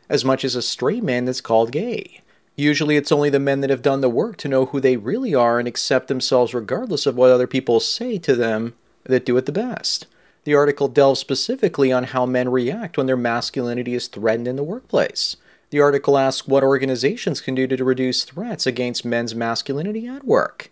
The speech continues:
Not because they want to help men, but because they want to reduce the harm caused to everyone else. I, women.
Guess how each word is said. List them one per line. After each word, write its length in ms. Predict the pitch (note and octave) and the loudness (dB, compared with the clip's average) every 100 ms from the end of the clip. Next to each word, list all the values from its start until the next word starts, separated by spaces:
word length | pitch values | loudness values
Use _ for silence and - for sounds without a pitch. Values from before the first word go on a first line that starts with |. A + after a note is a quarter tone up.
| _ _ _ | _ _ _
Not 240 | D3 D3 C#3+ | 0 0 0
because 320 | D3 D3 C#3+ | 0 0 2
they 80 | C#3+ | 0
want 180 | C3+ B2+ | 2 -2
to 60 | |
help 340 | G2 C3+ A#3+ D3 | -2 -4 -4 -2
men, 160 | B2+ | -2
but 140 | A#2+ B2+ | -2 -4
because 340 | C3 C3+ C3 | 0 0 2
they 80 | C3+ | 0
want 240 | B2 B2+ | 2 0
to 60 | B2+ | 2
reduce 400 | B2+ B2+ B2+ - | 0 0 -4 0
the 180 | A#2+ A2 | 0 0
harm 320 | C#3 A3 C#3+ | -2 -6 -6
caused 360 | B2 A#2 A2+ | -4 -4 -2
to 60 | A#2 | -2
everyone 360 | A2+ B2 C#3 G#3 | -2 -2 -4 -8
else. 480 | B3 - - - - _ _ - | -8 -8 -6 -6 -8 _ _ -2
I, 280 | B2+ B2+ C#3 | 0 0 0
women. 420 | D#3+ C4 D3 - | -4 -4 -6 -6